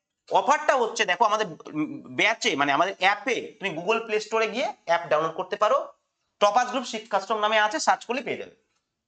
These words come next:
হলুদ কালারের লোগো আছে। তো এটা, এটার প্রাইস আছে বারোশো পঞ্চাশ টাকা। আমাদের মাদ্রাসা সার্ভিস বেরিয়েছে, ওখানেও বারোশো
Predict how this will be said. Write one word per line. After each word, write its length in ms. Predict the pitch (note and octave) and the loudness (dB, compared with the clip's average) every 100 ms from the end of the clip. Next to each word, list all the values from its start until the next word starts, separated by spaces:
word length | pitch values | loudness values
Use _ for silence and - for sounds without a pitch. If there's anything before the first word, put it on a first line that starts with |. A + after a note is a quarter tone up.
| _ | _
হলুদ 220 | D#3 F3+ F#3 | 0 0 0
কালারের 260 | F#3 A3+ - D3 | 0 0 -4 0
লোগো 160 | C#3+ A2+ F#2+ | 0 2 0
আছে। 140 | - - _ _ _ _ _ | -2 -12 _ _ _ _ _
তো 40 | A3+ | 2
এটা, 100 | B3 A#3+ - | 2 -2 0
এটার 160 | G3+ C#4+ - | 0 0 -2
প্রাইস 200 | C4+ C4+ | 2 2
আছে 100 | C4+ F#3+ | 2 2
বারোশো 240 | G3 G#3+ B3 F#3 | 2 2 -2 0
পঞ্চাশ 280 | F#3 E3 - | 0 0 0
টাকা। 120 | B2+ | 0
আমাদের 160 | D#3 F3 F3 | 0 2 0
মাদ্রাসা 340 | F3+ G#3 B3 | 2 0 2
সার্ভিস 220 | A#3 A3+ G#3+ | 2 0 -2
বেরিয়েছে, 240 | A#3+ B3 C4 | -2 0 2
ওখানেও 220 | G#3+ B3+ G#3 | 2 2 4
বারোশো 220 | G3+ A3 | 2 2